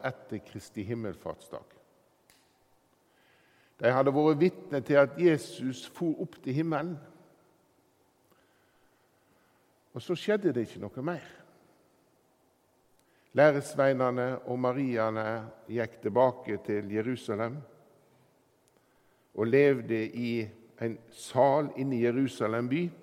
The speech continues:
sier tradisjonen. Jesus hadde gitt dem en lovnad om noe som skulle skje,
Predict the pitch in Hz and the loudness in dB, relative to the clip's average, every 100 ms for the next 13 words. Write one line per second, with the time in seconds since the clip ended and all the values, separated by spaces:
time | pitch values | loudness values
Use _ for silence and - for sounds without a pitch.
0 | - - - _ _ - 117 131 110 - | -20 -20 -20 _ _ -6 -2 0 -2 -4
1 | 101 107 - 113 - - _ _ _ _ | -6 -6 -6 -10 -12 -20 _ _ _ _
2 | _ _ _ _ _ _ _ _ _ _ | _ _ _ _ _ _ _ _ _ _
3 | _ _ _ _ _ _ _ _ _ _ | _ _ _ _ _ _ _ _ _ _
4 | _ - 131 143 117 113 117 120 123 120 | _ 2 4 4 2 -4 -2 2 2 0
5 | - 131 165 - - 120 110 120 123 160 | -8 -4 -2 -4 -8 -4 -2 0 0 0
6 | 147 131 95 92 101 117 131 - - 107 | -4 -4 -2 -2 -4 -4 -6 -8 -14 -16
7 | - 127 127 - - 202 | -10 -6 -6 -8 -8 -8